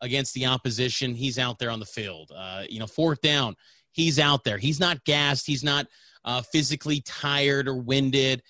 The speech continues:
getting the oxygen mask. Like, he, he's out there playing. And that was a big question for Khyiris coming in, was that, you know, physically, where would he be at? Now, he's still probably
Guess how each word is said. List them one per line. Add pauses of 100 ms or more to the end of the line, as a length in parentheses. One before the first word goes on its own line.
(240)
getting
the
oxygen
mask.
Like,
he,
he's
out
there
playing. (460)
And
that
was
a
big
question
for
Khyiris
coming
in,
was
that,
you
know,
physically,
where
would
he
be
at?
Now,
he's
still
probably